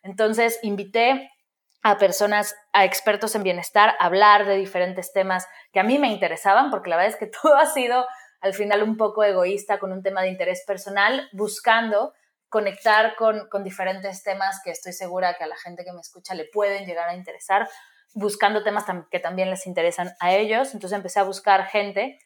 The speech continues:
y lo que hago ahora es una semana meditación, una semana entrevista, una semana meditación, una semana entrevista. Y la verdad es que ha funcionado muy bien porque, porque es del corazón, porque es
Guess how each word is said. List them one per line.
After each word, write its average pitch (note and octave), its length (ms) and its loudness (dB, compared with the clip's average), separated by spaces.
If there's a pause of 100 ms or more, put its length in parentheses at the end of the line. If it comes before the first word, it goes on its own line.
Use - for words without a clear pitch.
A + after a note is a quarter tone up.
(280)
y C#4 160 0
lo C4 180 2
que A3 80 2
hago G#3+ 220 8
ahora A#3 400 8
es G3+ 300 2
una G#3+ 160 -4
semana G#3+ 300 0
meditación, G3 680 0
una G#3+ 140 -8
semana F#3 260 -8
entrevista, C4 580 -2
una G3 160 -12
semana F3 260 -14
meditación, E3+ 460 -12
una F#3+ 160 -10
semana E3+ 240 -14
entrevista. F3+ 540 -6 (640)
Y A#3+ 300 0
la A#3 120 6
verdad A#3+ 300 6
es E4+ 120 -4
que E4 100 -2
ha D4+ 40 -2
funcionado C#4+ 520 -2
muy D4 240 -2
bien C#4+ 360 -4
porque, A#3+ 680 -2 (340)
porque A3+ 260 2
es C4 120 2
del C#4+ 180 4
corazón, A#3 680 0
porque G#3+ 680 0
es A3+ 320 -8